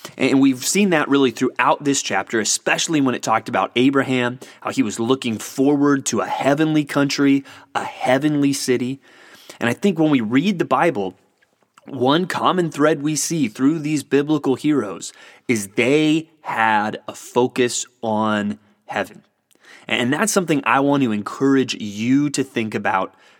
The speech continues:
today. And even I hope this podcast is the thing that jogs your memory. Sometimes it's good for us to intentionally jog our own memories to get us to think about heaven.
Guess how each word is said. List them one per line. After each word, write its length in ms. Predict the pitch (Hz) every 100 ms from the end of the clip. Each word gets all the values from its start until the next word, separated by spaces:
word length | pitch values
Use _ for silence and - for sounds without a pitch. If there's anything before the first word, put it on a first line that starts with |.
| _
today. 380 | 127 104 85 _ _ _ _ _ 147
And 120 | 143
even 180 | 151 135
I 60 |
hope 220 | 117 131 127
this 180 | 143
podcast 680 | - 123 175 165 98 110 -
is 320 | - 135 147 131
the 80 |
thing 320 | 123 139 131 127
that 200 | 107 - - _ -
jogs 480 | - 135 208 156
your 80 | 123
memory. 340 | 107 98 104 113
Sometimes 360 | 160 156 139
it's 140 | 113 -
good 200 | 156 165
for 180 | 123
us 220 | 127 190 -
to 160 | 117 - -
intentionally 580 | 117 - 151 143 139 120
jog 340 | - 147 143
our 120 | 113
own 200 | 143 262
memories 500 | 214 113 95 90 92 - - -
to 100 | -
get 180 | 123 156
us 160 | 151 139
to 100 | 120
think 400 | - - 165 151
about 300 | 139 113 113
heaven. 340 | 110 98 92